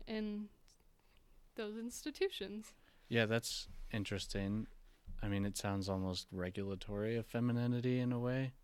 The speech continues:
Speaker 1: Yeah.
Speaker 2: Would you talk a little bit about how you saw that institution affecting you?
Speaker 1: Um, well, in Utah, so I grew up in Utah.
Speaker 2: Mm-hmm.
Speaker 1: Um, not of the faith of the area, so the pre-,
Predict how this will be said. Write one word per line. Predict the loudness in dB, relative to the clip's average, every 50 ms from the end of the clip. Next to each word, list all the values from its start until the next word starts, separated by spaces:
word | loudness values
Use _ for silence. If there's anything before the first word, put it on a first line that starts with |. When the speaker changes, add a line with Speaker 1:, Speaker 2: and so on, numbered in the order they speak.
| -4
Speaker 1:
Yeah. | 2 4 4 6 4 4 0 -2 -8 -14 -6 -2
Speaker 2:
Would | -2 0 2
you | 2 0
talk | 2 2 0 0 0 -2 -10 -20 -20 -12 -10
a | -8
little | -4 -4 -2 -2 0
bit | 2 2 2 2 0 -4
about | -10 -8 -4 -2 -2 -2 -4 -6 -12 -16 -16 -14
how | -8 -4 -2 -2 -2
you | 0 -2 -2
saw | -2 -2 -2 0 0 2
that | 2 2 2 2 2
institution | 0 -2 0 0 -2 -2 -2 -2 -2 -2 -2 -2 0 -2 -2 -2 -4
affecting | -6 -2 0 -2 -2 0 0 2 2
you? | 4 4 2 0 -2 -6 -16 -20 -20 -20 -20 -20 -20 -20 -20 -20 -20 -8 0
Speaker 1:
Um, | 2 4 6 6 6 4 4 2 0 -4 -8 -10 -10 -10 -10 -12 -14 -18 -18 -18 -18 -18 -18 -18 -18 -18 -20 -20 -20 -20 -20 -20 -20 -20 -20 -20 _ -20 -20 -20 -6 2
well, | 4 6 6 6
in | 6 4 6
Utah, | 6 6 6 6 4 4 6 6 6 6 4
so | 4 4 6 6
I | 6
grew | 8 6 6
up | 6 6 4
in | 4
Utah. | 4 4 2 2 2 2 4 4 2 -2 -4 -2 0
Speaker 2:
Mm-hmm. | 0 2 2 0 -2 -4 -10 -18 -20 -20 -20 -20 -20 -12 -2 2
Speaker 1:
Um, | 2 4 4 2 0 -2 -4 -4 -6 -8 -6 -4
not | 0 2 2 4 4 4 2 2 4
of | 4 4 4 4
the | 0 -2
faith | 0 2 2 2 2 2 0 -4
of | -6 -4 -4
the | -4 -2
area, | -2 -2 0 0 -2 -4 -4 -6
so | -8 -6 -4 -4 -4 -4 -4 -6 -8 -8
the | -10 -10
pre-, | -6 -6 -6 -6